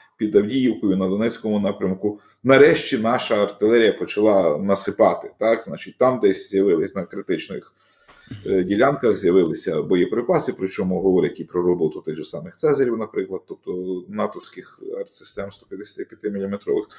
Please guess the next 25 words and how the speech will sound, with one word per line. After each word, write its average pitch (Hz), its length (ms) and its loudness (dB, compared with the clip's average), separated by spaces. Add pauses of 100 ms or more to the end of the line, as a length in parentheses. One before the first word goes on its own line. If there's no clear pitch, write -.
(1000)
І, - 100 4
власне, 170 460 6 (120)
і, - 80 2
власне, 165 320 6
в 143 40 2
цій 202 140 2
ситуації, - 520 4
враховуючи, 123 560 6
що 107 200 4
ресурси 104 600 2
у 82 200 0
нас 98 520 -2
то 90 180 8
таки 95 380 2
обмежені, 101 960 2
враховуючи 90 720 2
це 95 160 0
блокування 87 800 0
військової 80 540 -2
допомоги 85 680 -4
з - 440 -6
боку 190 380 0
Сполучених 92 600 -8
Штатів, 120 440 2
враховуючи 85 1080 2